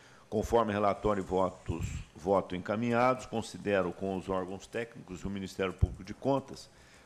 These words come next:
parcialmente procedentes às impugnações, devendo a administração para dar surgimento,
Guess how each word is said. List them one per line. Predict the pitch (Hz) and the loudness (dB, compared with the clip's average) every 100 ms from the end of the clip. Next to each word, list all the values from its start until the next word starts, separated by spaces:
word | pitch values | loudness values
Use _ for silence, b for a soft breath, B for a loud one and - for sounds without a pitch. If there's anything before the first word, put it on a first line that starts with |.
| b | b
parcialmente | 123 123 123 110 110 - | 4 4 2 -2 -4 -6
procedentes | 107 - 95 90 95 - | -8 -4 -6 -4 -6 -2
às | 92 92 | -2 -2
impugnações, | - 95 104 117 - 135 143 - b b b b | -4 -4 0 -2 0 0 0 -4 b b b b
devendo | 110 104 117 120 | 0 2 2 2
a | 113 | 2
administração | 92 104 101 107 113 - 127 123 | 0 -4 -4 2 2 2 -2 0
para | 120 110 | 2 2
dar | 104 107 | 2 0
surgimento, | - 101 90 95 98 92 | 0 -6 -8 -6 -6 -6